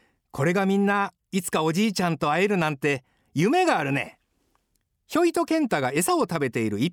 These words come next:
匹の猫を見て驚いた。餌の入った器がおじいちゃんが大事にしていた骨董品。フリーマーケットに出せば百万円はしようという代物。うわぁ、おじさん、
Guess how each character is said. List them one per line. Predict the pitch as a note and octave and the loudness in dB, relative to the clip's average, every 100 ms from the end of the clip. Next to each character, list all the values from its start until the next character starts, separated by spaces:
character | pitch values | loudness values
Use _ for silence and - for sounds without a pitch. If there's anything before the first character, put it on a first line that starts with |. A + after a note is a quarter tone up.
| _ | _
匹 | D#4+ D#4+ | -2 0
の | C4+ | 0
猫 | E3+ E4 D4+ A#3 | 0 0 0 2
を | |
見 | A#3+ | 2
て | D#4 | 2
驚 | G3+ D#3 F3 | 0 0 0
い | C#3 | -2
た。 | - - _ _ _ _ _ _ | -6 -20 _ _ _ _ _ _
餌 | D#3+ F3 D4 | -4 0 0
の | D#4 | 0
入 | B3+ C#4+ | 0 -2
っ | |
た | - - | -2 -4
器 | A2+ B2 D#3 B2+ | -4 -2 0 0
が | A#2 A2 _ _ _ | -2 -6 _ _ _
お | - A#2 | -10 -2
じ | G#3+ A#3 | 0 0
い | |
ち | C3+ | -2
ゃ | A2+ | -6
ん | G#2+ | -6
が | G2 | -8
大 | F#2+ D#3 G#3 | -4 -4 -2
事 | G3 | 0
に | C#3 G#2+ | 0 -2
し | - | -4
て | A#2+ | -4
い | G#2+ | -2
た | G#2 | -4
骨 | - D#3 _ | -4 -6 _
董 | C4 C4 | -2 -2
品。 | F#3 D#3 C3 _ _ _ _ _ _ | -2 -4 -4 _ _ _ _ _ _
フ | - G3+ | -4 0
リ | C#4 C#4 | 2 2
ー | |
マ | C#4 | 2
ー | C4+ | 0
ケ | G#3+ | -2
ッ | F3+ _ | -4 _
ト | F3 | 0
に | E3 | 0
出 | G#3+ | 0
せ | G#3 E3 | -2 0
ば | G3 F#3+ | 0 -2
百 | - - D3 D#4 | -8 -8 -4 0
万 | D#4 D4+ | 0 2
円 | D4 C#4+ | 2 2
は | C4 | 0
し | - F#3 | 0 -2
よ | A#3+ G#3+ | 0 0
う | |
と | - C3 | -2 -2
い | A3 | 0
う | C4 | 0
代 | - A#2+ | 0 -4
物。 | G#2 F#2+ E2+ _ _ _ _ _ _ _ _ _ _ _ | -4 -8 -14 _ _ _ _ _ _ _ _ _ _ _
う | B2 C#3 F#3+ | 0 2 2
わ | A3 F#3+ D3+ D3+ - | 2 0 -2 -6 -14
ぁ、 | _ _ _ _ _ _ - | _ _ _ _ _ _ -6
お | A#2+ | -4
じ | C3 F#3+ | -4 -4
さ | G#3 - G3 | -4 -2 -2
ん、 | G3+ | -2